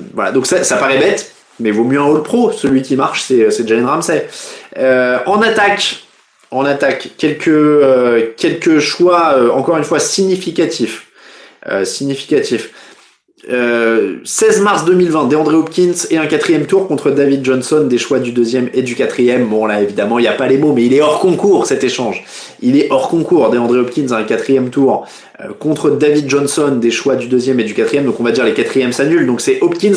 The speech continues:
contre David Johnson et un second tour. Bon, bah là, là, qu'est-ce que vous voulez que je vous dise ? Là, là, celui-là, bon, évidemment, il est gagnant pour les Cardinals, hein, je peux pas vous dire autre chose. Euh, à la même date,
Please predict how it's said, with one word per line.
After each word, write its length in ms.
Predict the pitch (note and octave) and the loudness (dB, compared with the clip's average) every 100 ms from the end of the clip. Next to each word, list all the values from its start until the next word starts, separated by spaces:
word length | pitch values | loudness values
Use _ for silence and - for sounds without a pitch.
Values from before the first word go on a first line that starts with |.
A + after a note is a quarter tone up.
| - | 0
contre 220 | D3+ C#3 | -2 0
David 320 | C3 C#3+ C#3+ | 2 0 0
Johnson 280 | C#3+ C3+ E3 | -2 -2 -2
et 40 | |
un 80 | C#3+ | 0
second 200 | B2 B2+ | 0 -2
tour. 260 | A#2 - - _ _ _ _ _ _ _ _ _ _ _ - - - - - | -2 -4 -6 _ _ _ _ _ _ _ _ _ _ _ -20 -20 -20 -20 -10
Bon, 160 | G2 G#2+ | -4 -2
bah 140 | G#2 | -2
là, 420 | F#2+ G#2+ G2+ G2+ G2+ | -2 0 2 0 0
là, 140 | A2 | -2
qu'est-ce 240 | - - | -2 -2
que 80 | - | 0
vous 140 | C3 C3 | 2 4
voulez 180 | C3+ | 4
que 60 | C3+ | 4
je 60 | D3+ | 4
vous 80 | |
dise ? 320 | E3+ D3 G2+ - - | 4 2 -2 -8 -10
Là, 240 | G2+ G#2 G#2+ | -4 -4 -2
là, 140 | C3+ | 0
celui-là, 440 | C#3+ C#3+ C#3+ C#3 D3 | 0 2 2 4 2
bon, 160 | C#3 - | 2 0
évidemment, 400 | C3 C#3+ C#3+ D3+ | 0 2 2 2
il 80 | C3+ | 2
est 60 | |
gagnant 200 | B2 B2+ | 2 0
pour 120 | B2 | 0
les 60 | A#2 | 0
Cardinals, 340 | A2+ A#2 G2+ - | 0 0 -2 -6
hein, 40 | - | -14
je 80 | |
peux 80 | - | -8
pas 100 | A2 | -4
vous 80 | A2+ | 0
dire 120 | A2+ | 2
autre 120 | G#2+ | 0
chose. 140 | - - - - - - | -4 -12 -16 -14 -12 -4
Euh, 140 | B2+ E3 | -2 0
à 100 | D#3 | 0
la 120 | F3 | 2
même 260 | C4 C4+ | 2 4
date, 500 | F3 D#3 - - - | 4 2 0 -6 -12